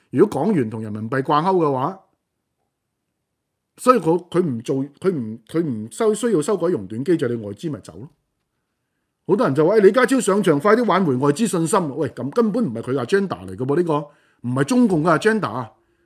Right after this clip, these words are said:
你咪走咯。嗱，佢而家幾個人民幣國際化嘅步伐，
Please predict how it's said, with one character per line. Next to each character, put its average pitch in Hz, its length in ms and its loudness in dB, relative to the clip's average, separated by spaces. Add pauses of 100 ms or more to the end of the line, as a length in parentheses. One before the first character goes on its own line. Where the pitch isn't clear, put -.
你 147 80 -2
咪 147 100 0
走 123 200 -6
咯。 226 180 -6 (760)
嗱， 120 140 -10
佢 - 160 4
而 143 40 2
家 233 120 2 (140)
幾 151 240 -2
個 143 320 -2
人 117 120 -6
民 101 200 -8
幣 123 120 -4
國 127 140 -2
際 135 180 0
化 127 140 -2
嘅 131 120 -2
步 110 300 -4
伐， 107 180 -10